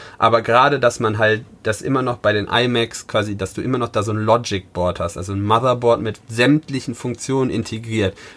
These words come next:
Wenn da eine, ein Feature drauf kaputt geht, ne, dann brauchst du halt alles, ein, ein Ding komplett neu. Das mag schick sein, aber für mich macht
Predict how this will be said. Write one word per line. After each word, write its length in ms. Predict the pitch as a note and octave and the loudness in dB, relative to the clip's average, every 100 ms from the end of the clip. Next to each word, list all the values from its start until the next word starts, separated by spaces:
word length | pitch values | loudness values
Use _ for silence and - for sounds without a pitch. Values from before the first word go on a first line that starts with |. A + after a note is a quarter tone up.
| - | -4
Wenn 100 | G#2+ | 0
da 100 | A2 - | 0 2
eine, 420 | C#3+ F3 F3 E3 - | 4 4 4 0 -2
ein 220 | E3 F#3+ | 0 -2
Feature 580 | - F3+ F3 - E3 D3+ | -2 -2 0 0 2 2
drauf 420 | C#3+ C3+ C#3 - | 2 2 2 -4
kaputt 480 | - - C3 - - | -6 -2 -2 -4 -8
geht, 280 | E2 F2+ | -6 -4
ne, 260 | G#2+ C3 - - | -4 -4 -4 -4
dann 300 | B2 B2 B2+ | -4 -4 -4
brauchst 240 | B2+ C3 - | 2 2 2
du 80 | A2+ | 0
halt 300 | A2 G2+ - | 0 0 0
alles, 380 | A#2 B2 - - | 0 0 -8 -10
ein, 280 | - C3 C3 | -2 -2 0
ein 180 | B2 B2+ | 0 0
Ding 220 | B2 A#2+ | 0 -2
komplett 380 | - A2 - F#2+ | -2 -6 -4 -4
neu. 320 | G2 F2+ F2 - - - - - - | -2 -2 -4 -8 -16 -20 -20 -20 -6
Das 240 | A#2 - B2 | -4 0 4
mag 460 | B2+ C#3 C#3 - | 6 6 2 -2
schick 280 | - D3 D3 | 0 0 0
sein, 340 | C#3+ C3 C3+ | 2 4 4
aber 200 | F#2+ A2+ | 4 2
für 140 | A2 A#2 | 2 -2
mich 160 | A2 | -2
macht 200 | A2+ G#2 | -2 -4